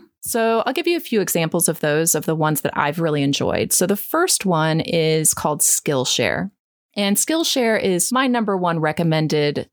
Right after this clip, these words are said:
course platform to go for bite-sized art classes, and you can choose from literally thousands of teachers at a super low annual fee.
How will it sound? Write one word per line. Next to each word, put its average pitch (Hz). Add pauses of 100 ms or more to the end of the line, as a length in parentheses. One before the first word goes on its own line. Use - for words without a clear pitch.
course 196
platform 156
to 165
go 156
for 160
bite-sized 240
art 202
classes, 233
and 185
you 202
can 196
choose 233
from 170
literally 160
thousands 151
of -
teachers 180
at 165
a 165
super 254
low 151
annual 143
fee. -